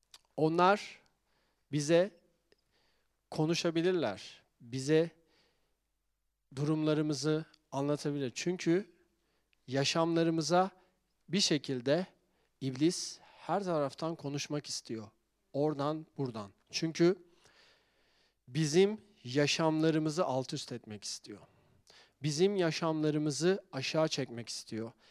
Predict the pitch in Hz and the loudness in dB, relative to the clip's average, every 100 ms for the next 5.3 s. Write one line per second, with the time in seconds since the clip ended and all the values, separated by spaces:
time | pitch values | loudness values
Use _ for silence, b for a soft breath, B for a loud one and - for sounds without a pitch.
0 | b - 143 - - 151 165 214 - 175 | b -8 -6 -4 0 2 2 0 -2 -2
1 | 165 147 170 175 180 - - 190 180 160 | 0 -2 -2 -2 -4 -6 -2 -2 0 -2
2 | 139 - 151 127 117 113 113 110 110 - | -4 -6 -8 -8 -8 -12 -12 -12 -12 -12
3 | - - - _ _ _ _ _ _ _ | -14 -16 -18 _ _ _ _ _ _ _
4 | _ _ b b b b b - 156 185 | _ _ b b b b b -4 0 2
5 | 240 247 | 2 0